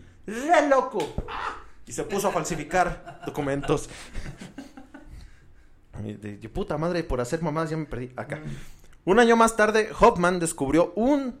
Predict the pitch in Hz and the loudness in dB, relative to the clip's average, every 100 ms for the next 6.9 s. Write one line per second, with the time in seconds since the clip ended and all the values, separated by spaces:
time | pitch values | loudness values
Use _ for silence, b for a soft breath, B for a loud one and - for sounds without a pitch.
0 | - - 147 147 156 196 196 170 165 135 | -16 -6 -4 -2 -2 -2 -2 -2 -2 0
1 | 131 143 165 151 135 131 120 - 151 170 | 0 2 2 2 2 0 0 0 -2 -2
2 | 160 131 139 196 208 165 160 160 165 165 | -4 -6 -4 -6 -2 0 2 0 -2 -6
3 | - 123 131 143 143 151 - 233 208 190 | -6 -4 0 -2 -2 -8 -8 -6 -6 -2
4 | 214 214 B B B - - 180 208 226 | -2 -4 B B B -20 0 4 4 4
5 | - 139 127 156 165 - - _ - 123 | 2 -6 -2 -2 -2 -8 -20 _ -10 -4
6 | 139 220 220 - - 127 214 226 233 | 0 0 0 -8 -6 -2 2 2 2